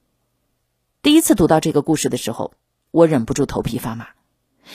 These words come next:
因为就在当时，我认识的一个长辈正好因为赌博导致妻离子散。我眼前上演了一出活生生的人间悲剧。我读完了这个故事以后，再次联想到这位长辈的种种经历，我高度怀疑他就是被人做局，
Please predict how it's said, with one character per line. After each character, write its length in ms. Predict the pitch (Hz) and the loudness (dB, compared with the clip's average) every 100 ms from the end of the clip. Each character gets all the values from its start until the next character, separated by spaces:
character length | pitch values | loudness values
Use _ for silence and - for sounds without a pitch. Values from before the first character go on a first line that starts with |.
| - | -6
因 140 | 320 339 | 0 2
为 100 | 320 | 2
就 100 | 294 | 2
在 140 | 226 | 2
当 180 | 220 233 | 2 0
时， 300 | - 120 - | 0 -4 -2
我 160 | 160 151 | 2 4
认 160 | 247 | 4
识 160 | 226 151 | 2 -2
的 80 | 147 | -2
一 100 | 160 | -2
个 120 | 180 | -2
长 200 | 151 117 | -4 -4
辈 140 | 175 | -4
正 200 | 170 262 | 0 -2
好 160 | - 120 | -2 -2
因 140 | 196 | 2
为 120 | 226 | 2
赌 220 | - 123 101 | 0 -4 -6
博 360 | 117 139 - - | -4 -4 -4 -6
导 180 | 117 104 | -6 -4
致 180 | - 147 | -4 -4
妻 240 | - 160 | -4 -4
离 140 | 147 | -4
子 160 | 139 - | -4 -4
散。 260 | - 110 _ _ _ _ _ _ _ - - - | -6 -10 _ _ _ _ _ _ _ -20 -20 -4
我 140 | 160 | 0
眼 180 | 190 131 | 2 2
前 200 | 120 139 | 0 -4
上 240 | 135 190 156 | 0 0 0
演 160 | 117 | -2
了 80 | 123 | -4
一 140 | 170 170 | -2 -2
出 180 | 170 | 0
活 340 | 170 - 139 175 | -2 0 0 2
生 200 | 190 185 | 0 -4
生 180 | 185 170 | -4 -4
的 100 | 139 | -4
人 200 | 120 117 | -4 -6
间 180 | 120 | -6
悲 160 | 120 120 | -6 -6
剧。 240 | - 123 - _ _ _ _ _ _ _ _ _ _ _ _ | -6 -10 -16 _ _ _ _ _ _ _ _ _ _ _ _
我 120 | 247 | 0
读 120 | 269 | 4
完 180 | 302 247 | 4 4
了 60 | 269 | 2
这 120 | 285 | 2
个 80 | 240 | 0
故 160 | 240 | 0
事 160 | 214 180 | 0 -2
以 60 | 127 | 0
后， 180 | 160 | 0
再 200 | 160 226 | 2 2
次 140 | 190 156 | 2 0
联 160 | 143 | -2
想 160 | 156 117 | -4 -6
到 100 | 127 | -6
这 120 | 160 | -4
位 120 | 151 | -4
长 160 | 147 110 | -4 -4
辈 120 | 143 | -4
的 80 | 135 | -4
种 160 | 131 135 | -4 -6
种 160 | 110 | -6
经 220 | 113 127 | -8 -8
历， 180 | 131 - | -8 -6
我 140 | - 151 | -2 0
高 240 | 185 190 | 2 2
度 140 | 214 180 | 2 -2
怀 180 | 120 | -2
疑 120 | 131 131 | -4 -4
他 160 | 180 | -4
就 160 | - 226 | 0 0
是 120 | 165 | 0
被 160 | 180 156 | 0 0
人 180 | 123 | 0
做 160 | 139 156 | 2 2
局， 220 | - 113 | 0 -8